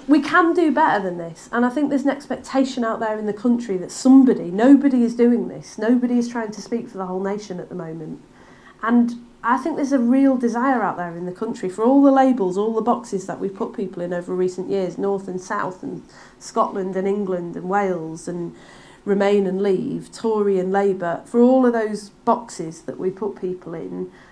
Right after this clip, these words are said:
I think there's a real desire in this country to pull together and move forwards, and I think we can do it. And I think if Labour recovers our ambition and we go out and we, we're brave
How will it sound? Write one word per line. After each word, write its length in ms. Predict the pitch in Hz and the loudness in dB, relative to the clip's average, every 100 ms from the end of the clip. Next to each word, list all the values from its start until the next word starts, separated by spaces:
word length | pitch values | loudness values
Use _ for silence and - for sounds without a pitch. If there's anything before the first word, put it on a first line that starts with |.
| - | -18
I 80 | 208 | -10
think 160 | 233 240 | -8 -8
there's 140 | 214 | -6
a 40 | 220 | -4
real 220 | 208 196 | -4 -4
desire 360 | 196 196 190 | -4 -4 -4
in 80 | 185 | -4
this 120 | 180 | -4
country 340 | - 196 196 220 | -6 -8 -8 -12
to 60 | |
pull 220 | - - 196 | -12 -12 -12
together 440 | - 196 190 190 | -8 -8 -6 -6
and 80 | 190 | -2
move 220 | 190 190 | -4 -2
forwards, 520 | 196 196 214 226 - - - - | -4 -2 -2 -6 -12 -20 -20 -10
and 100 | 202 | -8
I 40 | 208 | -2
think 200 | 233 233 | -2 -2
we 80 | |
can 140 | 196 196 | -4 -4
do 180 | 196 185 | -2 -2
it. 200 | 175 - | -2 -6
And 100 | 190 | -8
I 40 | |
think 240 | 185 214 220 | -6 -6 -4
if 80 | |
Labour 260 | 208 208 202 | -2 -2 0
recovers 460 | 196 196 214 196 196 | -2 -4 -4 -4 -2
our 240 | 185 185 | -2 -2
ambition 480 | 185 180 - 175 - | -4 -8 -8 -8 -6
and 120 | 180 | -4
we 60 | 185 | -2
go 260 | 190 185 | 0 0
out 300 | 175 165 - | -2 -4 -8
and 140 | 185 185 | -6 -2
we, 220 | 185 180 - - - _ - | -2 -4 -14 -20 -20 _ 0
we're 120 | 185 | 0
brave 840 | 185 202 190 185 175 175 165 - | 2 2 4 2 -4 -8 -10 -16